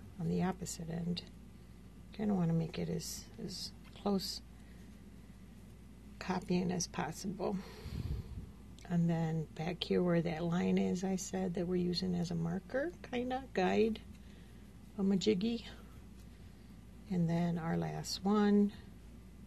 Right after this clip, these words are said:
back here to slip. So we should end up with eighteen chain three spaces.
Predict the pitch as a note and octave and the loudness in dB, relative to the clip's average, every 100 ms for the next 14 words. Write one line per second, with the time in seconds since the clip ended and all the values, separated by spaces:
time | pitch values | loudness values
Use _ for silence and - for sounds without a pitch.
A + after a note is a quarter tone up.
0 | - - - - - - - - - - | -16 -16 -16 -16 -16 -16 -16 -18 -18 -18
1 | - - - - D#3+ F3 - F3 E3+ E3+ | -18 -18 -16 -10 -8 -8 -2 2 2 0
2 | D#3+ - - - F3+ - - - - - | -4 -10 -12 -8 -4 -4 -4 -10 -12 -14
3 | - - - - - - - - - - | -14 -14 -14 -14 -14 -14 -14 -14 -16 -14
4 | - - B3 A3 E3+ E3+ D#3+ - - - | -8 6 10 10 10 4 0 -12 -16 -16
5 | - - - F#3+ A3+ A3+ A3+ G#3+ G3+ F#3 | -16 -6 0 6 8 10 12 10 10 8
6 | F3+ - F#3+ G#3 - G#3 F#3+ F#3 F3 F3 | 6 8 8 8 6 8 10 12 10 8
7 | - - - - - - - - F#3 E3+ | 0 -16 -16 -16 -14 0 4 10 10 12
8 | E3+ E3+ E3 E3 D#3 - - - - - | 10 8 4 4 2 0 -2 0 -4 -6
9 | - - | -6 -6